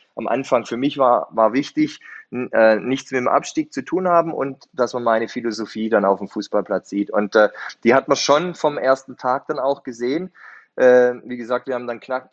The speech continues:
gegen Berchot verloren, knapp gegen Charleroi verloren, dann die ersten zwei Punkte kamen dann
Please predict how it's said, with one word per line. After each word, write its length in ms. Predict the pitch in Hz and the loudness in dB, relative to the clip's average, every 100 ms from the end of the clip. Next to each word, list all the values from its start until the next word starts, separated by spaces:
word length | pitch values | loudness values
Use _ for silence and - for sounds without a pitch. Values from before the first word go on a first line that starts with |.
| _ | _
gegen 340 | 127 117 110 | -10 -10 -6
Berchot 400 | 135 131 - 143 | -2 -2 -4 -10
verloren, 440 | - 139 131 123 120 | -6 -2 0 0 -2
knapp 340 | - 135 - | -2 -2 -2
gegen 420 | 139 135 127 123 | -4 -4 -6 -8
Charleroi 480 | 117 123 117 113 135 | -2 0 2 2 2
verloren, 540 | 139 147 139 131 131 123 | 0 -4 0 0 0 -2
dann 180 | 120 120 | -2 -2
die 140 | 120 | -2
ersten 320 | 117 - - | -2 -2 -14
zwei 220 | - 120 | -4 -2
Punkte 340 | 110 131 135 127 | -2 -6 -8 -6
kamen 260 | 131 123 | -4 -2
dann 260 | 120 117 120 | -2 -6 -8